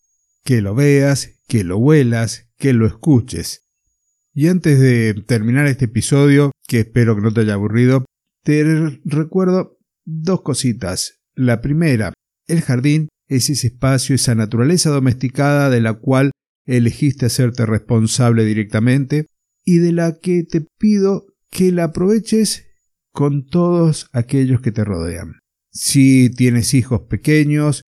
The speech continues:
incentiva a hacer alguna actividad allí, de jugar con las plantas,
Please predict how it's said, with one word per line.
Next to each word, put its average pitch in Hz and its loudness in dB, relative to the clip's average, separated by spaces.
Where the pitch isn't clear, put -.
incentiva 143 0
a 160 2
hacer 165 0
alguna 165 0
actividad 139 0
allí, 147 0
de 139 0
jugar 131 -2
con 131 0
las 107 -2
plantas, 127 -2